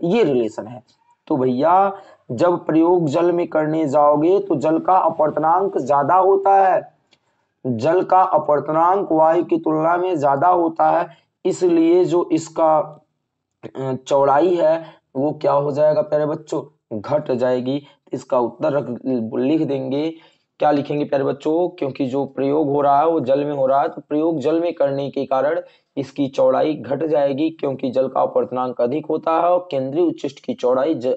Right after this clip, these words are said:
अपवर्तनांक के व्युत्क्रमानुपाती होता है। ठीक, ये लिख देंगे। आगे ग नंबर प्रश्न क्या है, देख पा रहे होंगे, ग नंबर कह रहा है कि वैद्युत क्षेत्र रेखाएं परस्पर प्रतिच्छेदन नहीं करती, समझाइए।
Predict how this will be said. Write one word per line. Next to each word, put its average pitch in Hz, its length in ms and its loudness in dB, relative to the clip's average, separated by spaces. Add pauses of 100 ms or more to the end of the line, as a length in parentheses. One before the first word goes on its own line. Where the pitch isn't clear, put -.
अपवर्तनांक 127 640 -2
के 180 120 -4
व्युत्क्रमानुपाती 127 720 -4
होता 98 220 -16
है। - 60 -18 (100)
ठीक, 202 220 -4 (280)
ये 165 100 2
लिख 104 200 -2
देंगे। 98 300 -10 (220)
आगे 147 320 2 (300)
ग 117 340 2
नंबर 185 260 2
प्रश्न 175 340 -2
क्या 160 160 2
है, 165 180 2
देख 160 260 -2
पा 151 100 2
रहे 151 120 0
होंगे, 160 280 -2
ग 151 200 0
नंबर 151 280 -2
कह 156 140 0
रहा 151 100 0
है 160 60 0
कि 165 160 -6
वैद्युत 135 480 -2
क्षेत्र 160 280 -6
रेखाएं 147 340 -2
परस्पर 135 520 -2
प्रतिच्छेदन 135 680 -6
नहीं 127 300 -8
करती, 139 380 -4
समझाइए। 113 500 -6